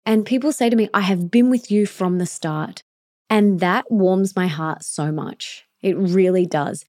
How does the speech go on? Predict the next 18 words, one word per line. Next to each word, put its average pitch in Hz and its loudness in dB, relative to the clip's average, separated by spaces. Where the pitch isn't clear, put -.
And 190 4
that's 214 -2
what 190 0
you 202 4
want. 165 -2
You 233 4
want 233 -2
people 202 0
to 175 -2
say 165 -4
that, 160 -6
"I've 156 -4
been 214 2
with 208 0
you 202 2
from 170 -6
the 165 -6
start. - -10